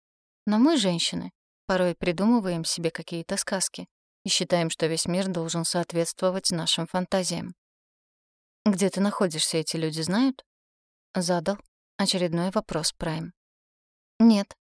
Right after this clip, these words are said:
я удивлена, что вы узнали о моем местоположении», — прошипела я и затрясла рукой. Просто в тот момент я применила обычное портняжное заклинание. Кружево намертво прицепилось обратно к манжету,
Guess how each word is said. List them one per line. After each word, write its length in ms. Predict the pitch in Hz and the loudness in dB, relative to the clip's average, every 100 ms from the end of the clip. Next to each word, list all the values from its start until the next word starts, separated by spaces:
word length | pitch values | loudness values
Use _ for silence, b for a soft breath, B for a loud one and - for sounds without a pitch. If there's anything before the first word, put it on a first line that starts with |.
| _ - | _ 0
я 240 | 214 190 | 4 4
удивлена, 480 | 165 175 170 220 185 | 2 -2 0 0 0
что 200 | - 170 | -2 -4
вы 120 | 160 | -4
узнали 320 | 165 180 202 | -2 0 0
о 80 | 208 | 0
моем 320 | 160 160 160 | -2 -2 -4
местоположении», — 800 | 165 - - 185 196 220 208 165 _ _ _ _ - | -6 -6 -6 -2 0 2 0 -4 _ _ _ _ -6
прошипела 500 | 165 - 170 175 165 | -2 -2 0 -2 -2
я 240 | 165 175 | -2 0
и 40 | 202 | 0
затрясла 520 | 190 - 165 - 165 | -2 -4 -4 -4 -4
рукой. 360 | 165 - 170 - _ _ _ _ _ _ | -8 -10 -12 -14 _ _ _ _ _ _
Просто 280 | - 175 - | -2 -2 -2
в 60 | 165 | -4
тот 280 | - 156 - | -4 -4 -4
момент 400 | 170 185 220 - _ _ - | -2 0 0 -4 _ _ -2
я 160 | 214 | 0
применила 520 | 190 185 175 185 214 185 | 2 0 2 0 0 0
обычное 460 | 156 - - 214 | -2 -4 0 -2
портняжное 600 | - 156 - 151 151 165 | -2 -8 -4 -4 0 0
заклинание. 640 | 165 - 202 220 190 156 156 _ _ _ _ | -2 -2 0 0 0 -4 -10 _ _ _ _
Кружево 380 | - 262 208 180 | 4 4 4 0
намертво 540 | 165 170 196 - 180 | -2 0 -2 -2 -6
прицепилось 640 | 160 160 - - 165 160 165 | -6 -4 -6 -4 -2 0 -2
обратно 380 | 156 160 - | -2 -6 -6
к 80 | 156 | -4
манжету, 520 | 165 151 156 160 - | -2 -2 -2 -4 -4